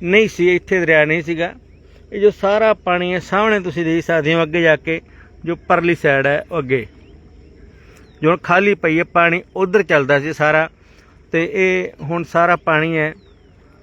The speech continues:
ਉਹ ਹੁਣ ਇਸ ਥਾਂ 'ਤੇ ਚੱਲਣ ਲੱਗ ਗਿਆ, ਜਿਸ ਦੇ ਕਾਰਨ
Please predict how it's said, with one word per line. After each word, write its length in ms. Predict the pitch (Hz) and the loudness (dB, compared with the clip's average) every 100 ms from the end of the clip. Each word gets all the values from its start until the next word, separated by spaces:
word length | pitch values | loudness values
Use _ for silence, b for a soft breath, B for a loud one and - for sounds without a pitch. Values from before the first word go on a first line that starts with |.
| _ | _
ਉਹ 160 | 160 151 | 0 0
ਹੁਣ 120 | 170 | 0
ਇਸ 160 | 160 - | -2 -4
ਥਾਂ 260 | 156 151 | -2 0
'ਤੇ 80 | 165 | 0
ਚੱਲਣ 300 | 151 156 165 | 0 0 2
ਲੱਗ 120 | 160 | 2
ਗਿਆ, 260 | 139 156 156 - b b b | 2 0 0 -6 b b b
ਜਿਸ 220 | 147 160 170 | -4 -4 0
ਦੇ 120 | 180 | 0
ਕਾਰਨ 360 | 170 160 156 | 4 4 2